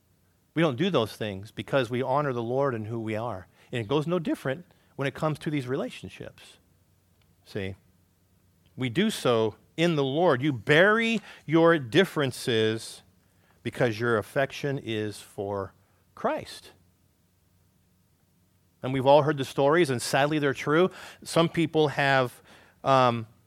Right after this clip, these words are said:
split a church over the color of the paint. Maybe how many cribs to put in the nursery. Really? You can't, you, you can't disagree on those kind of <laughs> issues?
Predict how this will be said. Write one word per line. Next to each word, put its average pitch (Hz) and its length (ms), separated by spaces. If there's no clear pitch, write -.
split - 540
a 151 60
church - 560
over 147 200
the 135 100
color 120 580
of 127 100
the 123 60
paint. 160 320
Maybe 160 200
how 175 180
many 180 140
cribs 196 520
to - 100
put - 280
in 147 80
the 143 60
nursery. 143 640
Really? 147 260
You 131 120
can't, 160 320
you, 160 160
you 139 100
can't 185 320
disagree 143 540
on 113 140
those 131 280
kind 190 240
of 180 120
<laughs> - 0
issues? 302 500